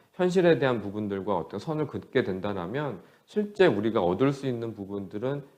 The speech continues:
많이 제한이 됩니다. 그렇기 때문에 현재 나와 있는 대부분의 메타버스의 기능이라든지 메타버스의 서비스라고 불리는 어떤 그런 부분들이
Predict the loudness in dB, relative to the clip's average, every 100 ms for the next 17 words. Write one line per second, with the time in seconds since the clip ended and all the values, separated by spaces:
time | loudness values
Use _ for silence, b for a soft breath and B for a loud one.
0 | B -10 -8 -6 0 2 2 -2 -8 -14
1 | -20 _ _ _ _ _ 6 6 6 4
2 | 4 2 2 2 6 8 8 6 4 0
3 | -6 -8 -2 0 0 2 0 0 2 2
4 | 2 -4 -4 -8 -6 -4 -4 -6 -10 -16
5 | -10 -6 -4 -6 B B B -4 2 4
6 | 4 4 4 6 4 2 4 2 2 0
7 | 0 -2 0 0 -2 -4 -8 -4 -2 -2
8 | -8 -12 -10 -6 -4 -4